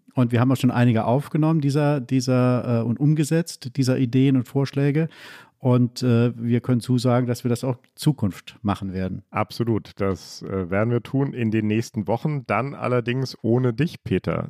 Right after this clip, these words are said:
Speaker 2: Denn auch du fährst jetzt in die Welt hinaus, ähm, nicht mehr dienstlich, sondern privat. Du wirst ein paar Wochen aussetzen. Und dann moderieren Tina und Iliana und ich hier abwechselnd.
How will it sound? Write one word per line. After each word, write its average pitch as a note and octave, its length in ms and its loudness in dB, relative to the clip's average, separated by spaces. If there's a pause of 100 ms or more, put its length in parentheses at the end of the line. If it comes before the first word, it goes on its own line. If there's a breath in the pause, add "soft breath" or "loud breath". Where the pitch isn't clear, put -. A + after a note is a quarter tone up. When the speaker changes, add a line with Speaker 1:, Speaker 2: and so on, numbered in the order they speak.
(140)
Speaker 2:
Denn G#2 460 2 (120)
auch G2+ 220 0
du C#3 160 -4
fährst A#2 260 -2
jetzt A2 180 -4
in G#2+ 140 -6
die G2 260 -4 (600 soft breath)
Welt G2+ 340 -2
hinaus, A#2 800 0 (140)
ähm, G2+ 640 -4
nicht B2+ 200 -4
mehr C3 120 0
dienstlich, D3 640 -4
sondern A#2 260 0
privat. G#2+ 540 -2
Du G#2+ 100 -8
wirst A#2 160 -4
ein A#2 80 -10
paar A#2 160 -2
Wochen A2+ 240 -6
aussetzen. C3+ 640 -4 (600 soft breath)
Und G#2 100 -10
dann G#2 360 0
moderieren G#2 760 0
Tina G#2 380 -2
und F#2+ 260 -2
Iliana F#2 600 -4
und G2 260 -6
ich G#2+ 120 -10
hier F2+ 340 -6
abwechselnd. F#2+ 580 -6